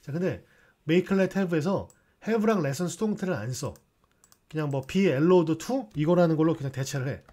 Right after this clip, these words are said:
be allowed to라는 걸로 뭐뭐 하도록 허용되어진다. 이걸로 대체하는데 make는 수동태로서. 그런데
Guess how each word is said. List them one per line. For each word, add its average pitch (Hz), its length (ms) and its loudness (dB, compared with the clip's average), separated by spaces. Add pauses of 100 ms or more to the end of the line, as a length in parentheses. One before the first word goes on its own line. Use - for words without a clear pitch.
(240)
be 135 120 -6
allowed 139 380 -2
to라는 170 280 -2
걸로 120 420 -4 (160)
뭐뭐 139 260 -2
하도록 170 280 0
허용되어진다. 131 520 -2
이걸로 139 200 -6
대체하는데 139 640 -4 (420)
make는 208 440 2
수동태로서. 190 680 -4 (200)
그런데 160 540 2